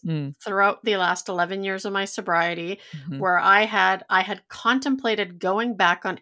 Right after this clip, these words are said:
Speaker 2: antidepressant medication
Speaker 1: Mm.
Speaker 2: because I was so low because I had gained the weight.
Speaker 1: Yep.
Speaker 2: I couldn't stop eating. I'd have a full plate of food and didn't understand why I couldn't stop.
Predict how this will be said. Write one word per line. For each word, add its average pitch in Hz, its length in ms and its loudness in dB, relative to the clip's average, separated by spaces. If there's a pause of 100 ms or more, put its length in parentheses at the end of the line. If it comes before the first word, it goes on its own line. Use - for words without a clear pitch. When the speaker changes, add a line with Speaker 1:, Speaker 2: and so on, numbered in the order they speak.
Speaker 2:
antidepressant 202 840 -6
medication 185 840 -6 (100)
Speaker 1:
Mm. 160 300 -10
Speaker 2:
because 190 440 -4
I 190 180 4
was 185 220 -4
so 208 440 -2
low 202 760 0 (180)
because 185 260 -6
I 180 100 2
had 180 320 -8
gained 180 340 -4
the 240 80 0
weight. 175 400 -4 (220)
Speaker 1:
Yep. 143 240 -10
Speaker 2:
I 180 220 4 (240)
couldn't 226 360 -4
stop 214 400 2
eating. 185 580 -4 (360)
I'd 190 260 -2
have 202 260 2
a 202 80 -2
full 202 260 -2
plate 220 260 0
of 220 100 0
food 185 240 -4
and 175 140 -4
didn't 180 200 -6
understand 190 500 -4
why 180 140 0
I 180 40 -4
couldn't - 300 -12
stop. 170 560 0